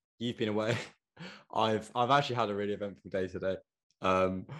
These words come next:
I just wanna jump straight in there 'cause I think it was always gonna, gonna come on this episode, but I actually did a work Santa fun run today,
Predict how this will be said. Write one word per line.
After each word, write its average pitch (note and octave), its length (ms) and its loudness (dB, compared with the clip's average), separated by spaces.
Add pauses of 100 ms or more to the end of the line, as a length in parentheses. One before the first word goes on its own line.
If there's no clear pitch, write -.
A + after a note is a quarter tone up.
(180)
I G#2+ 120 4
just C3 120 -2
wanna C#3 160 6
jump G#2+ 300 2
straight G#2 400 0
in F#2+ 100 -4
there F2 140 -4
'cause - 180 -12
I F#2+ 60 -2
think G2+ 160 0
it - 20 0
was F#2 120 -2
always F#2 280 0
gonna, F2+ 300 0 (400)
gonna F#2+ 180 2
come F#2+ 180 2
on F#2+ 120 2
this F2 160 -4
episode, E2+ 320 -4
but F2 60 0
I G2+ 140 4
actually G2+ 220 -4
did G2+ 320 -2
a F2+ 460 -2
work F2+ 480 0
Santa F2+ 260 -4
fun F2+ 180 -2
run F#2 140 -2
today, G2+ 280 -2